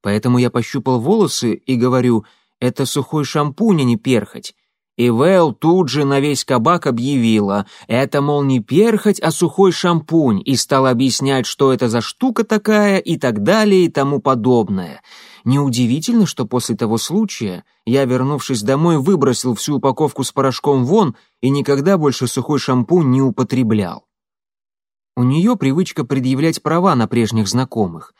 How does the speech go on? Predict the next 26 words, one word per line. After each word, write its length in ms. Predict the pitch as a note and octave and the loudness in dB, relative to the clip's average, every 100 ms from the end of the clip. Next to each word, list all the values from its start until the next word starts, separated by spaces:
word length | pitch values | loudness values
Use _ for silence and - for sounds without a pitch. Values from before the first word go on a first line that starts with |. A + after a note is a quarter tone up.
| _ - | _ -2
у 80 | A#2 | -2
этой 180 | A2 | 0
девицы, 760 | G#2 F2+ D3+ B2 G2 - - - _ _ _ - | -2 -2 -2 0 0 -4 -12 -16 _ _ _ -8
вернее 340 | G#2+ G#2+ A#2 | -2 0 0
сказать, 340 | - A#2+ B2 G#2 | 0 -2 -2 -2
женщины, 540 | G#2+ D3+ G#2 - G2 | -2 -2 -2 -4 -4
ей 200 | G2+ A#2 | -2 -2
тридцать 380 | A#2+ A#2+ A2 A2 | 0 -2 -2 -4
один 280 | A2 B2+ C3 | -2 -2 0
год, 280 | B2+ F#2+ _ _ - | -2 -2 _ _ -8
о 100 | G#2+ | -6
чем 220 | - A#2+ | -2 0
она 160 | A#2 D3 | 0 0
вам, 160 | C3+ | -2
конечно, 400 | B2 B2 B2 - | -2 -2 -2 -2
не 120 | A#2 | -2
сказала. 720 | A#2 - A#2+ G#2+ G2 F#2 F#2 _ _ _ _ _ _ _ | -2 -2 -2 -2 -2 -4 -10 _ _ _ _ _ _ _
После 320 | - A#2+ A#2+ A2 | -4 -2 0 0
блестящей 640 | A#2 - - C3+ - B2 | 0 -2 -4 -4 -4 -6
карьеры 600 | - A#2 A#2+ C#3 B2+ A2+ _ _ | -4 -2 0 0 0 -2 _ _
в 80 | - | -10
сфере 360 | - C3+ C3 | -4 0 0
продажи 460 | B2+ B2+ A#2+ C#3 A#2+ | 0 0 0 0 0
грошовых 600 | A2 B2+ - D#3+ C3+ A2+ | 0 -2 -2 -2 0 0
горящих 520 | B2 C3 C3+ - B2+ | 0 0 0 -4 -6
турпутевок 800 | - C4 - - C4 F3+ G#2+ | -4 -4 -4 -4 -2 0 -2